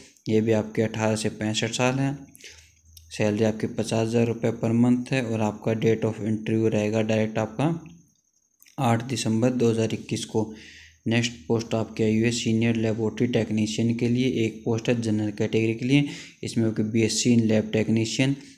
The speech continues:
या फिर diploma in lab technician का आपके पास सर्टिफिकेट है, डिप्लोमा होना चाहिए।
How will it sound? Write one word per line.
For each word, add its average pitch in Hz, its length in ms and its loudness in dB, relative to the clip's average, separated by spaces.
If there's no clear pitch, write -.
या 107 100 0
फिर 107 140 2
diploma 107 460 0
in 113 100 2
lab 110 240 2
technician 113 640 0
का 113 100 -4
आपके 107 220 -6
पास 110 280 -4
सर्टिफिकेट 110 480 -2
है, 113 60 2
डिप्लोमा 110 460 0
होना 123 160 4
चाहिए। 127 360 0